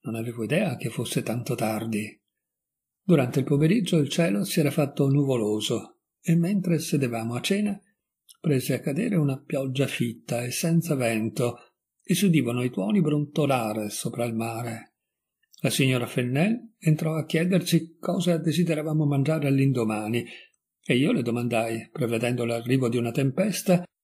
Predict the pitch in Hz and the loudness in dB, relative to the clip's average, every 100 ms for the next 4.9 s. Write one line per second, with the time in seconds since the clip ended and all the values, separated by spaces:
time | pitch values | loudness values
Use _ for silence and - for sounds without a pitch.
0 | _ _ - 170 143 139 139 165 226 220 | _ _ 2 4 4 4 2 2 4 4
1 | 180 151 143 135 147 139 135 135 - 135 | 6 6 4 4 2 2 0 0 0 2
2 | 139 131 143 214 151 123 123 123 127 113 | 4 4 4 4 2 -2 -4 -2 0 -2
3 | - 113 - _ - 147 127 120 120 117 | -4 -4 -6 _ 2 2 2 -2 -2 -2
4 | 117 110 113 107 101 - 110 - | 0 -2 -2 -4 -6 -4 -4 -6